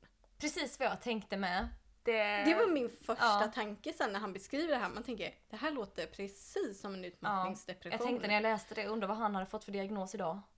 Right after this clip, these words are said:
Speaker 2: Jaha. För att det är liksom,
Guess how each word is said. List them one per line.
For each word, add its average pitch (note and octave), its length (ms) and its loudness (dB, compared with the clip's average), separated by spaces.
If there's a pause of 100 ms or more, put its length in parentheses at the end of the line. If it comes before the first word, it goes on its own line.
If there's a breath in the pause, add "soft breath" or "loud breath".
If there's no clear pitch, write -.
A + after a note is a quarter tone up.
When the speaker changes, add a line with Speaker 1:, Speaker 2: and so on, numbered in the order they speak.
(160)
Speaker 2:
Jaha. A#3 400 4 (3000 loud breath)
För C#4+ 140 2
att C#4 140 -4
det C#4+ 60 0
är C#4+ 40 2
liksom, C4+ 480 -2